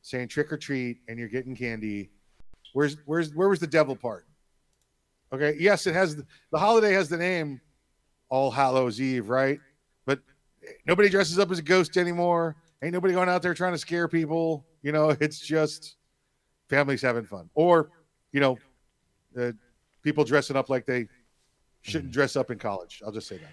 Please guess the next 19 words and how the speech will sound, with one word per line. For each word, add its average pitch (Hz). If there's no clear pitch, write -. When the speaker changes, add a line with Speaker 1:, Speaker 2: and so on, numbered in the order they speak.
Speaker 2:
You 127
know, 165
I, 127
I, 123
I 113
have 113
to 127
tell 110
you, 104
though, 104
I, 104
I, 110
I 120
do 113
enjoy 90
a 82
good 73
haunted 69
house. -